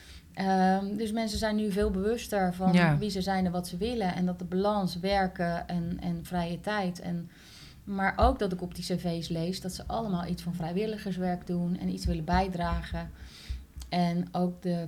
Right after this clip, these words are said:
Speaker 1: veel meer de kruisbestuiving en de bal tot, tot elkaar, eh, ja,
Speaker 2: Mhm.
Speaker 1: naar elkaar spelen. Dat je veel meer voor elkaar over hebt. En
Speaker 2: Ja.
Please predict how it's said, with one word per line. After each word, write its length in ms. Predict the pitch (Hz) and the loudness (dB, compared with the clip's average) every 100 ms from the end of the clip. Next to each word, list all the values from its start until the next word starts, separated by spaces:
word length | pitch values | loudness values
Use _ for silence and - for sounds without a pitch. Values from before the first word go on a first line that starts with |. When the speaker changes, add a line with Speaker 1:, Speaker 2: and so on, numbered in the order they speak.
| 165 | -4
Speaker 1:
veel 200 | 190 208 | -2 0
meer 160 | 185 | 0
de 120 | 170 | -2
kruisbestuiving 960 | 165 180 190 185 175 175 165 160 170 170 | -4 0 0 -2 -6 -4 -4 -2 -4 -2
en 80 | 175 | -2
de 80 | 165 | -2
bal 340 | 165 165 170 | -2 -4 -4
tot, 240 | 175 170 180 - - | -8 -10 -12 -14 -8
tot 200 | 180 180 | -8 -4
elkaar, 560 | 170 - 175 170 165 - | -2 0 0 0 -4 -8
eh, 920 | 165 165 170 - - 143 - - 165 | -6 -6 -8 -10 -12 -14 -4 4 6
ja, 120 | 170 | 6
Speaker 2:
Mhm. 80 | 170 | 4
Speaker 1:
naar 140 | 170 | 0
elkaar 360 | 170 170 180 185 | -2 0 2 0
spelen. 500 | 180 170 165 165 175 - - - - | -2 -6 -4 -4 -6 -12 -20 -20 -10
Dat 160 | 180 | -8
je 80 | 175 | -6
veel 180 | - 180 | 0 2
meer 180 | 190 180 | 4 2
voor 120 | 175 | -2
elkaar 360 | 165 170 165 - | -2 -4 -4 -2
over 320 | 185 185 156 | -2 -2 -2
hebt. 280 | 156 - - | -4 -6 -8
En 140 | |
Speaker 2:
Ja. 60 | 165 | 0